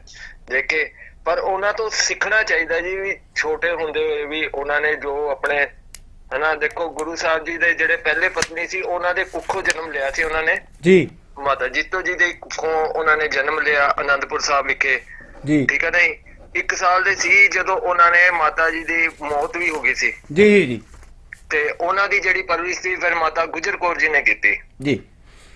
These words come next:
Speaker 1: ਤੇ ਮਾਤਾ ਗੁਜਰ ਕੌਰ ਜੀ ਨੇ ਜੋ ਬੱਚਿਆਂ ਨੂੰ ਸਿਖਾਇਆ, ਤੇ ਉਹ ਆਪਾਂ ਨੇ ਇਤਿਹਾਸ 'ਚ ਆਪਾਂ ਪੜ੍ਹਦੇ ਵੀ ਹਾਂ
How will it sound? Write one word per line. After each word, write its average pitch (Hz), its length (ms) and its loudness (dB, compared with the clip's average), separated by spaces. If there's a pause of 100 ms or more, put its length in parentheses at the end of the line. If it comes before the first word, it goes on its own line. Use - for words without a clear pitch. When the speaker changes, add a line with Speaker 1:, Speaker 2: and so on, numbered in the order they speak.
(340)
Speaker 1:
ਤੇ 131 120 2
ਮਾਤਾ 135 320 -2
ਗੁਜਰ 156 320 -4
ਕੌਰ 151 280 -4
ਜੀ 139 120 2
ਨੇ 147 140 2
ਜੋ 143 220 -2
ਬੱਚਿਆਂ 135 360 0
ਨੂੰ 143 100 -2
ਸਿਖਾਇਆ, 139 560 2
ਤੇ 139 160 -2
ਉਹ 135 180 0
ਆਪਾਂ 143 240 0
ਨੇ 151 120 0 (300)
ਇਤਿਹਾਸ 131 400 2
'ਚ - 80 -4
ਆਪਾਂ 147 200 0
ਪੜ੍ਹਦੇ 147 400 0
ਵੀ 156 180 2
ਹਾਂ 135 140 2